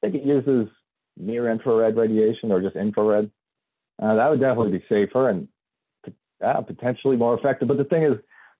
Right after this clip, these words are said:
just like we went back to, what are we looking for? What is this cancer thing, right?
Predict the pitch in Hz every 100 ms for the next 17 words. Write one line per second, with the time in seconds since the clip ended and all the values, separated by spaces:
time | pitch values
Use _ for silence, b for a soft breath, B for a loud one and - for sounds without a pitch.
0 | - 135 135 143 127 127 131 139 160 -
1 | 117 139 143 127 160 165 131 104 87 110
2 | 143 156 156 - 131 110 107 104 98 87
3 | 95 123